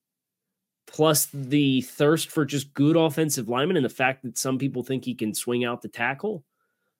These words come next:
like, maybe all of that is enough combined to say, "Yeah, this is gonna happen." Maybe. But I would take the under on this. I mean, I, we, we did the whole show. I came in and said I'd offer him thirteen, thirteen and a half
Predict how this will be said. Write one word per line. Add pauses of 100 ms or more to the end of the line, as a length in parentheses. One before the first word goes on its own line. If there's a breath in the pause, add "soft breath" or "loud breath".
like,
maybe (120)
all
of
that
is
enough
combined (420)
to
say,
"Yeah,
this
is
gonna
happen." (1120)
Maybe. (1400)
But
I
would
take
the
under
on
this.
I
mean,
I,
we,
we
did
the
whole
show.
I
came
in
and
said
I'd
offer
him
thirteen,
thirteen
and
a
half